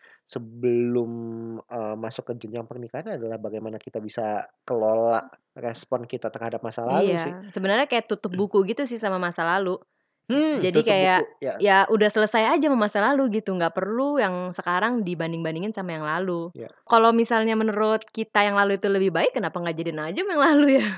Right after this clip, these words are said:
Speaker 2: <laughs>
Speaker 1: <laughs> Ternyata nggak juga gitu ya.
Speaker 2: Iya, maksudnya ya
Speaker 1: Iya.
Speaker 2: udah, dia kan punya keunggulannya sendiri
Speaker 1: Ya,
Speaker 2: sekarang.
Speaker 1: aku jadi inget, Beb.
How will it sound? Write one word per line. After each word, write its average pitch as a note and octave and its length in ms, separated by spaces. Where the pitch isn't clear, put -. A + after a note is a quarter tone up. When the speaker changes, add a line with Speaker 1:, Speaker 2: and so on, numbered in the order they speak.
Speaker 2:
<laughs> F#3 560
Speaker 1:
<laughs> - 560
Ternyata D4+ 300
nggak C3 160
juga B2 300
gitu C3+ 100
ya. - 60
Speaker 2:
Iya, A#3+ 420
maksudnya A3+ 360
ya B3 100
Speaker 1:
Iya. F#3+ 80
Speaker 2:
udah, G#3 320
dia G#3+ 160
kan D4 160
punya G#3 240
keunggulannya F3 560
sendiri F3+ 560
Speaker 1:
Ya, - 20
Speaker 2:
sekarang. C#3 600
Speaker 1:
aku - 160
jadi D#3+ 240
inget, C#3+ 240
Beb. A2+ 160